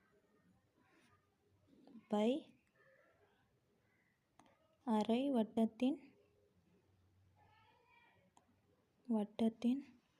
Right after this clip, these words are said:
பரப்பளவு. அப்போ வட்டத்தின் பரப்பளவு என்னது?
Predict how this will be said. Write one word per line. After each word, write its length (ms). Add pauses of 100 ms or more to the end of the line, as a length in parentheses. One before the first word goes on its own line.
(640)
பரப்பளவு. 840 (1500)
அப்போ 160
வட்டத்தின் 520
பரப்பளவு 520
என்னது? 300